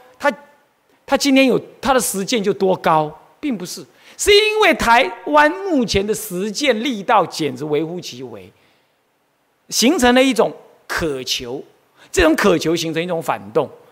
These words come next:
所以它要引入这个。你如果从一个教理来看，它根本就没有什么新奇可说的，所说的那些道理不过是转成白话，现代人容易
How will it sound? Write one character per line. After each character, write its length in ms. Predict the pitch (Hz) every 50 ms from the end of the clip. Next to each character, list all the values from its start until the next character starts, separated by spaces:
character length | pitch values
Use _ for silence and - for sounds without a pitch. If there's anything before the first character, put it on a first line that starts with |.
| _
所 140 | _ - 254
以 40 | 254
它 120 | 233 262
要 100 | 269 254
引 220 | 247 214 175 143 120 110
入 160 | 143 202 202 151
这 160 | - 165 123
个。 80 | 110 - _ _ _ _ _ _ _ _ _ _ _ _ _ _ _ _ -
你 120 | 196 208
如 160 | 220 220 320 392
果 200 | 381 302 254 214
从 320 | - - 185 190 214 247
一 80 | 269 220
个 160 | 190 214 185 - - -
教 440 | - - 330 370 320 247 214 190 175
理 220 | 165 143 135 131
来 200 | 123 113 120 143
看， 240 | 151 - 196 170 131
它 100 | - 240
根 280 | 240 - 262 269 254 240
本 160 | 180 156 143
就 80 | 131 165
没 240 | 147 139 143 160 208
有 140 | 226 214
什 180 | - - - 110
么 80 | 110 120
新 400 | - - - 156 151 151 165 - _ _
奇 400 | - - - - 208 202 208 - _ _ _ _ _ _ _ _
可 180 | - - 135 104
说 400 | 92 - - 139 120 104 98 98
的， 60 | 104 - - _ _ _ _ _ _ _ _
所 260 | - - 208 214 214
说 240 | 208 - 269 330 320
的 80 | 302 302
那 120 | 302 311 240
些 100 | 262 269
道 360 | 269 294 269 233 202 180 165
理 120 | 151 139 120 113 - - _ _ _
不 100 | - 190
过 140 | 196 269 262
是 80 | 220 214
转 220 | - 202 156 135 123
成 180 | 139 139 165
白 260 | 156 - 139 135 143
话， 280 | 156 - 208 196 151 135
现 200 | - - 226 190
代 80 | 202 185
人 120 | 170 165
容 160 | 147 143 165
易 120 | 185 160